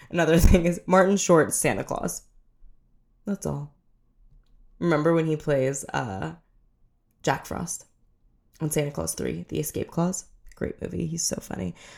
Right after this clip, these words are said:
Uh, Morgan Stewart Hermes bags. That is the other thing that's on here. Um, that's, that's really it. Morgan Stewart Hermes bags. Does she own the entire collection? All Hermes bags that are ever made? It appears so.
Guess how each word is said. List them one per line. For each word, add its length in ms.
Uh, 140
Morgan 320
Stewart 360
Hermes 480
bags. 380
That 240
is 140
the 100
other 220
thing 240
that's 180
on 140
here. 300
Um, 440
that's, 280
that's 240
really 200
it. 100
Morgan 220
Stewart 180
Hermes 280
bags. 340
Does 140
she 180
own 180
the 80
entire 560
collection? 640
All 420
Hermes 320
bags 240
that 80
are 80
ever 160
made? 320
It 120
appears 340
so. 320